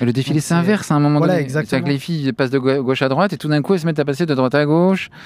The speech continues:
Speaker 1: Du coup, t'es très désorienté et tout ça. Il y a des grandes pauses. Alors, les défilés déambulatoires, si vous avez un défilé à faire, évitez parce qu'il y a, il y a des pauses très, très longues. Le rythme est, est jamais bon.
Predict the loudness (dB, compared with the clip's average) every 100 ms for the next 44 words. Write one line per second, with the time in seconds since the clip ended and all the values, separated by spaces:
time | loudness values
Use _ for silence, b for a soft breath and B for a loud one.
0 | B B -8 -6 -6 -6 -6 -6 -4 -2
1 | -2 0 -2 -2 -4 -6 -4 0 0 -2
2 | B B -8 -2 0 0 0 0 0 2
3 | 2 2 -2 -4 -4 0 0 0 0 0
4 | 0 -2 0 -2 -4 -6 -6 -4 -2 0
5 | 0 -2 -4 -2 -2 -2 -6 -6 B B
6 | -6 -6 -4 -2 -2 -4 -6 -2 -2 0
7 | -2 -2 -2 -2 -2 -4 -10 -8 -6 -4
8 | 0 0 0 0 -2 -6 -6 -4 -6 B
9 | B -10 -6 -4 -2 -2 -2 -4